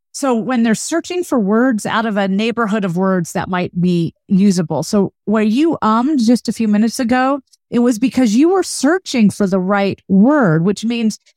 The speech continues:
you didn't have something at the ready. It wasn't a familiar word, a highly used word. You had a whole neighborhood of words that might have some sort of meaning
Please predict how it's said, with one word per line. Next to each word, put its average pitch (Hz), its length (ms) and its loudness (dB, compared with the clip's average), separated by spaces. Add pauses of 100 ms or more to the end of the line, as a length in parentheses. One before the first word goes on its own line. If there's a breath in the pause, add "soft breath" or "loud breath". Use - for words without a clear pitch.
you 277 160 0
didn't 349 220 0
have 269 180 -2
something 220 260 -2
at 180 140 -2
the 180 80 -2
ready. 254 320 0
It - 80 -2
wasn't 233 300 0
a 202 40 0
familiar 226 540 2
word, 208 320 0
a 180 80 -2
highly 202 320 0
used 196 300 2
word. 196 320 2
You 254 120 2
had 269 220 0
a 226 80 2
whole 214 200 0
neighborhood 240 540 0
of 262 120 -2
words 208 580 0
that 196 220 -4
might 277 260 -2
have 285 240 -4
some 277 240 -4
sort 302 240 -2
of 220 100 0
meaning 220 540 -2